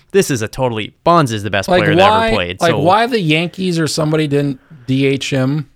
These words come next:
Speaker 2: I don't
Speaker 1: Yeah,
Speaker 2: know why.
Speaker 1: no, I, I know. I totally agree. I
Speaker 2: Like, I
Speaker 1: think,
Speaker 2: know
Speaker 1: um,
Speaker 2: why he's not in baseball. I don't know why they
Speaker 1: I would have
Speaker 2: didn't
Speaker 1: kept
Speaker 2: pick
Speaker 1: playing him until he was forty-five, maybe
Speaker 2: He
Speaker 1: more,
Speaker 2: was,
Speaker 1: because he
Speaker 2: a walks machine.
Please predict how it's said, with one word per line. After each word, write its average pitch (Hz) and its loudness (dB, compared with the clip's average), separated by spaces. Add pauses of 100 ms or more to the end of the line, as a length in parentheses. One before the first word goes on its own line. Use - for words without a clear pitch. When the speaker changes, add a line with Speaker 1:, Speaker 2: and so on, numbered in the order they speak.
(640)
Speaker 2:
I - 2
don't 180 10
Speaker 1:
Yeah, 160 8
Speaker 2:
know 127 2
why. 120 2
Speaker 1:
no, 165 6
I, 175 4
I 147 0
know. 123 -2
I 120 2
totally 123 0
agree. 98 -4
I 98 2
Speaker 2:
Like, 175 4
I - 6
Speaker 1:
think, 170 2
Speaker 2:
know 175 4
Speaker 1:
um, 165 2
Speaker 2:
why 165 4
he's 139 0
not 139 0
in 123 -4
baseball. 131 -2
I 131 0
don't 139 0
know 123 -2
why 120 0
they 113 2
Speaker 1:
I 123 2
would 156 2
have - -4
Speaker 2:
didn't 127 -10
Speaker 1:
kept 120 -6
Speaker 2:
pick - -18
Speaker 1:
playing 120 -2
him 117 -4
until 120 -4
he 117 -2
was 104 -8 (120)
forty-five, 120 -2
maybe 131 -2
Speaker 2:
He 135 0
Speaker 1:
more, 120 2
Speaker 2:
was, 151 -2
Speaker 1:
because 143 -2
he 139 -4 (400)
Speaker 2:
a 143 -2
walks 151 0
machine. 135 -2